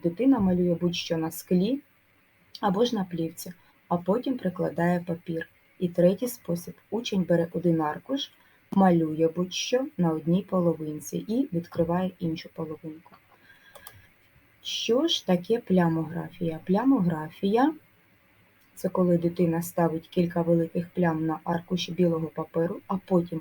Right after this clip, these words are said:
аркуш починає нахиляти у різні сторони. Якщо фарба розтеклася, то тоді утворюється будь-яке зображення цікаве. Наступний вид малювання — це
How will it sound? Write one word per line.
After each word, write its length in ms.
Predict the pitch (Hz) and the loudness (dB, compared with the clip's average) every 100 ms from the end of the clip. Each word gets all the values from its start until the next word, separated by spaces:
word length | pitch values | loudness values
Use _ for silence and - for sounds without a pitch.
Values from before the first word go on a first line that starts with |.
| - | -4
аркуш 360 | - 269 190 - | -4 -2 -6 -6
починає 520 | 175 170 170 165 160 | -6 -2 -2 0 -2
нахиляти 600 | 160 180 175 233 254 240 _ _ - | -2 2 2 2 -4 -6 _ _ 4
у 120 | 185 | 6
різні 480 | 180 214 214 208 - | 6 2 0 -2 -4
сторони. 600 | - - 175 165 160 156 165 _ _ _ _ _ _ _ _ - - _ - | -10 0 2 4 0 -4 -10 _ _ _ _ _ _ _ _ -20 -20 _ 0
Якщо 360 | 196 190 - | 0 2 0
фарба 360 | 190 175 165 165 | 2 2 4 2
розтеклася, 760 | 165 - 170 220 311 330 285 277 - - - _ - | 0 -2 -4 0 -2 -2 -6 -8 -12 -20 -20 _ 2
то 200 | 226 170 | 4 4
тоді 300 | 175 175 311 | 4 4 4
утворюється 880 | 359 175 180 254 233 190 - 165 165 - _ _ _ _ _ - | 2 0 2 4 4 0 -4 -6 -6 -8 _ _ _ _ _ -6
будь-яке 460 | 180 208 180 175 185 | -2 2 2 2 0
зображення 600 | 175 160 165 175 160 165 | 0 -2 -4 -4 -4 -6
цікаве. 520 | - 180 - 151 156 175 _ _ _ - - - _ _ _ _ _ _ _ _ _ 196 | -6 -6 -6 -10 -12 -16 _ _ _ -20 -20 -20 _ _ _ _ _ _ _ _ _ 2
Наступний 960 | 180 175 - - 208 214 202 196 180 | 2 2 -6 -2 -2 0 2 6 6
вид 320 | 170 175 170 | 6 4 4
малювання — 840 | 165 160 151 151 160 196 254 214 170 | 4 2 0 -2 0 2 2 0 -2
це 220 | - 185 | 2 0